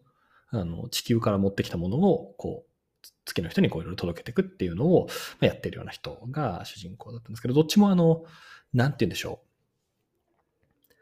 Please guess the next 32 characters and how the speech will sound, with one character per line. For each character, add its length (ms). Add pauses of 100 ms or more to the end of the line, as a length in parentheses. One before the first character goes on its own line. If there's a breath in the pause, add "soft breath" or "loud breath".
(120)
す 340
ご 200
い 100
努 160
力 240
す 160
る 80
ん 40
で 80
す 120
よ 60
ね、 140
ま 80
ず 80
主 180
人 240
公 180
が。 240 (720)
あ 120
の、 320
努 100
力 200
と 100
い 40
う 40
の 60
は 80
な 100
ん 60
か 120
こ 560
う、 40